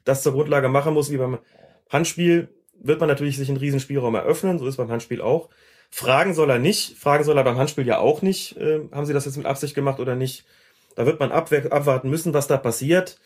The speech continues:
Ich glaube allerdings, um es auch nochmal zu sagen, um das, wie gesagt, doch nochmal ein bisschen zurückzuschrauben, dass die Zahl der Fälle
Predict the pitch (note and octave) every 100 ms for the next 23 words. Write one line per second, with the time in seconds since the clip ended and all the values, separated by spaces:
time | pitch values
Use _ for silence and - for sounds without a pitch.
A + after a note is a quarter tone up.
0 | _ _ _ _ _ _ C3+ - C#3 F3
1 | D#3+ D#3 D3+ D#3 D#3+ C#3+ B2+ C#3+ D#3 D3+
2 | C#3+ C3 C3 C#3 C#3+ B2+ A#2+ C3+ C3 C3
3 | C#3+ C#3+ B2 C#3+ D3+ C#3+ C3+ C#3+ C3+ -
4 | C3 B2+ B2+ - A#2+ C3 C#3 D3 B2 C3+
5 | C#3+ D#3 D#3